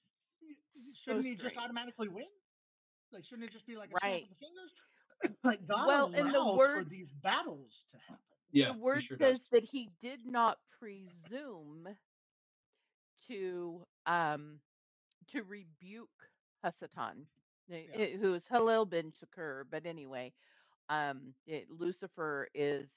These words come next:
Speaker 2: is a really, really bad, or, uh, <sighs> it
Speaker 3: It's a quack,
Speaker 2: frustrates
Speaker 1: It's not
Speaker 3: you
Speaker 1: a
Speaker 3: know, whatever you
Speaker 1: name.
Speaker 3: wanna call him.
Speaker 1: <laughs> It's
Speaker 2: Right.
Speaker 1: not a, well, here, I like to, I,
Speaker 2: It's not
Speaker 1: honestly,
Speaker 2: a
Speaker 1: we
Speaker 2: name.
Speaker 1: can
Speaker 2: He
Speaker 1: talk
Speaker 2: is the
Speaker 1: about that for a second,
Speaker 2: illuminator.
Speaker 1: <laughs> because I love this, because it's just like in the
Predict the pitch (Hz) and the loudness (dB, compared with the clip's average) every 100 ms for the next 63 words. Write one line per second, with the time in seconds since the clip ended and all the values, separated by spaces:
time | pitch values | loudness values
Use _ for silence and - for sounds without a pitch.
0 | - 156 156 143 147 156 151 147 143 139 | -16 -14 -14 -16 -10 -8 -8 -10 -10 -10
1 | 139 139 - 135 131 131 131 123 - 143 | -8 -10 -8 -6 -4 -2 -4 -6 -10 -16
2 | - _ _ _ _ - - - 143 _ | -16 _ _ _ _ -20 -20 -20 -20 _
3 | 156 147 _ _ - 143 - 123 110 110 | _ -20 _ _ -20 -20 -14 -12 -10 -12
4 | 208 254 240 208 170 170 156 95 95 95 | -10 -6 -4 -4 -6 -10 -12 -16 -16 -18
5 | 95 95 - - - - 277 233 - 226 | -18 -20 -20 -8 -2 0 4 2 2 2
6 | 247 247 233 202 226 175 269 247 226 339 | 4 2 -2 2 2 4 2 2 0 -2
7 | 302 240 247 - 285 190 - 208 190 190 | -2 -4 -6 -6 -8 -12 -6 -2 -2 -2
8 | 170 233 311 208 202 214 220 190 175 170 | -2 0 0 0 2 2 2 2 2 2
9 | 170 226 151 - - 123 147 _ _ _ | 0 0 0 -6 -8 -10 -14 _ _ _
10 | 349 - 311 220 214 - 190 156 _ 214 | 0 2 2 0 -6 -6 -10 -10 _ -12
11 | 233 185 170 160 175 196 180 196 240 233 | -12 -12 -12 -6 -6 -6 -12 -10 -10 -10
12 | _ 220 214 170 185 - 285 - 285 220 | _ -16 -12 -10 -12 -16 -20 -16 -14 -14
13 | 196 | -16